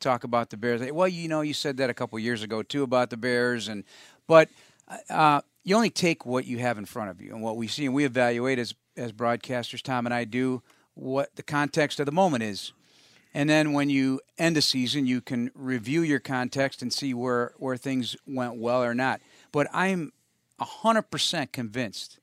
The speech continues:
that what is in this locker room is how you just described it, because I feel it every day, Tom feels it every day, and there is something different here. There is something very different going on, and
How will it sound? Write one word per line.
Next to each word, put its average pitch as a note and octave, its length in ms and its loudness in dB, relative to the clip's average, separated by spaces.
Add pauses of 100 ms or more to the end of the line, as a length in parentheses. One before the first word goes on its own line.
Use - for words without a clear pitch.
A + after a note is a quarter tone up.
(580)
that A#2 340 0
what C3 220 -4
is A#2+ 220 -6
in D3 140 0
this C3 180 -2
locker C3 340 0
room A#2+ 160 -4
is A#2 140 -10
how A#2+ 100 -2
you A2 180 -6
just C#3 240 -6
described G#2 480 -4
it, - 120 -8
because A#2 260 -6 (140)
I G#2+ 180 -2
feel C3+ 300 -6
it A#2 80 -2
every A2 240 -6
day, G2+ 320 -4 (240)
Tom C3+ 240 0
feels B2+ 300 -6
it A#2 80 -6
every A2 200 -4
day, G#2 340 -4 (320)
and C#3+ 140 0
there D3+ 140 6
is G3+ 120 4
something A2 440 0
different F#2+ 400 -14
here. G#2 180 -20 (160)
There C#3 120 -2
is A#2+ 100 -2
something C3+ 360 -4
very C3 360 -2
different C#3+ 340 -6
going G#2 280 -6
on, G2 260 -8 (480)
and B2 420 -2